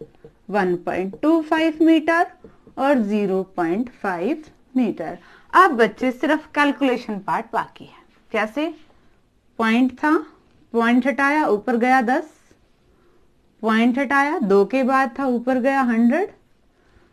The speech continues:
और पॉइंट था, एक के बाद ये गया टेन। मीटर से मीटर, मीटर से मीटर, मीटर से मीटर, पच्चीस, पंजे एक सौ पच्चीस,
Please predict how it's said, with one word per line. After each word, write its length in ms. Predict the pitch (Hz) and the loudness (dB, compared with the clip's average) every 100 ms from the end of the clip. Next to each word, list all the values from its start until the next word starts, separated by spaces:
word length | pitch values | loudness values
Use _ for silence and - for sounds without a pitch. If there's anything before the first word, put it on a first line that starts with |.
| - | -10
और 300 | 147 180 190 - _ - | -4 -4 -4 -12 _ -6
पॉइंट 420 | 202 202 208 220 | -2 -2 -2 -4
था, 360 | - 269 302 - | -2 -2 -2 -2
एक 260 | 196 196 - | -2 -2 -2
के 160 | 233 | -2
बाद 240 | 214 214 196 | -2 -2 -4
ये 140 | 185 | -4
गया 300 | 175 175 240 311 - _ | -4 -8 -10 -14 -20 _
टेन। 280 | 311 170 151 - _ _ _ _ _ _ _ _ _ _ _ _ _ - | -6 -6 -10 -18 _ _ _ _ _ _ _ _ _ _ _ _ _ -8
मीटर 320 | 196 196 220 | -6 -4 -2
से 160 | 240 247 | -2 0
मीटर, 440 | 226 196 196 277 | 0 0 -2 -2
मीटर 400 | 294 214 185 202 | 0 0 0 -6
से 160 | 214 233 | -4 -2
मीटर, 440 | 214 196 - 294 | -2 -2 -2 0
मीटर 360 | 302 196 - 175 | 2 2 -2 -8
से 160 | 190 294 | -4 2
मीटर, 320 | 285 - 117 - - _ _ _ _ _ _ _ _ _ _ _ - | 2 0 -10 -20 -20 _ _ _ _ _ _ _ _ _ _ _ -14
पच्चीस, 560 | 190 - - 247 392 - - - - _ _ _ _ _ - - _ - _ - | -14 -8 -2 0 0 -4 -20 -20 -20 _ _ _ _ _ -20 -20 _ -20 _ -8
पंजे 240 | 202 202 | -4 -2
एक 100 | 240 | -2
सौ 160 | 240 285 | -4 -8
पच्चीस, 600 | 277 254 - 165 - - | -8 -10 -8 -10 -12 -20